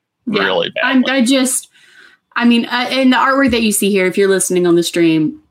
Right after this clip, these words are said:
Speaker 1: you know, if you're not watching the video of this on Twitch or on YouTube, please pause, go look at these cards, and then come back and fangirl with me and fanboy with Hoffer, because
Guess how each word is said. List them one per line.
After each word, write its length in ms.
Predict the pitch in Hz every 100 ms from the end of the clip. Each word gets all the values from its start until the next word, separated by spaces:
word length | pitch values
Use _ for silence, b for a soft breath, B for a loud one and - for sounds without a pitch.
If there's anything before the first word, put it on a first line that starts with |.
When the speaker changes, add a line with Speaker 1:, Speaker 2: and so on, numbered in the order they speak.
| _ -
Speaker 1:
you 200 | 185 185
know, 80 |
if 80 | 170
you're 80 | 185
not 160 | 185 175
watching 260 | 180 185
the 80 | 170
video 380 | 170 170 165 160
of 120 | 160
this 180 | 170 165
on 140 | 165
Twitch 340 | 165 165 160 165
or 40 |
on 100 | 165
YouTube, 440 | 160 160 170 156 151
please 300 | 202 262 262
pause, 460 | 208 180 175 190
go 140 | 208 180
look 180 | 202
at 80 | 233
these 160 | 262 254
cards, 320 | 175 165 160
and 160 | 196 175
then 100 | 175
come 260 | 220 214
back 280 | 196 160 165
and 120 | 180
fangirl 540 | 208 202 226 165 156 175
with 180 | 175
me 320 | 170 170 165 -
and 160 | 190
fanboy 320 | 190 190 190
with 120 | 190 -
Hoffer, 340 | 185 - 160
because 480 | 156 185 220 214